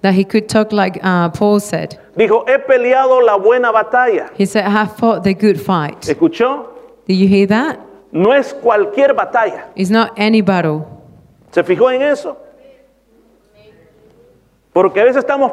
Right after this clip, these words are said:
Speaker 2: peleando otras batallas.
Speaker 1: 'Cause sometimes we're just fighting, um, fighting other battles.
Speaker 2: Dice, "He peleado la buena batalla."
Speaker 1: I have fought the good f-,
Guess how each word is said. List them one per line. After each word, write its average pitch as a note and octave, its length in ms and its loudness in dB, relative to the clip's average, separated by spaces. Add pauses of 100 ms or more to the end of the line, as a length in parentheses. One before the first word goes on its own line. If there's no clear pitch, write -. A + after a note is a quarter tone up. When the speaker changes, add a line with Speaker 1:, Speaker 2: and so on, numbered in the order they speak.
Speaker 2:
peleando B3 680 2
otras B3+ 360 2
batallas. G3 600 0
Speaker 1:
'Cause G3+ 160 -2
sometimes G#3 400 2
we're A#3 120 4
just A3+ 200 0
fighting, G#3 600 2
um, F3 380 0
fighting G3+ 440 0
other F#3+ 260 0
battles. D#3+ 640 -4
Speaker 2:
Dice, A#3+ 340 0
"He D#4 300 4
peleado C#4 640 4
la A3 240 4
buena C4+ 360 2
batalla." B3+ 580 0 (160)
Speaker 1:
I G3+ 40 -2
have G#3+ 300 2
fought A#3 240 0
the G#3 80 2
good G#3+ 240 0
f-, - 160 -18